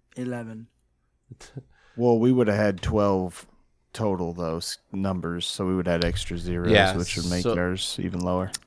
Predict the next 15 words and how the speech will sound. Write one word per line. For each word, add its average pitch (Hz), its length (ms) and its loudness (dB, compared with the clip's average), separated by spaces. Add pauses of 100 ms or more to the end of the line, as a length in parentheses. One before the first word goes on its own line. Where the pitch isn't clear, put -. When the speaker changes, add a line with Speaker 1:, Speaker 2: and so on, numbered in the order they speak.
Speaker 2:
I 123 140 6
Speaker 1:
Oh, - 20 8
Speaker 2:
have 120 320 8
an 117 80 4
Speaker 1:
true, - 80 4
that's 139 100 4
true. 123 60 8
Speaker 2:
eighty-four 123 580 4
point 110 420 0 (100)
eight. 104 540 -2 (240)
<laughs> - 960 -16
And 104 220 0
then 104 460 4
Speaker 1:
Okay. 104 260 -4
Speaker 2:
yours, 113 720 -2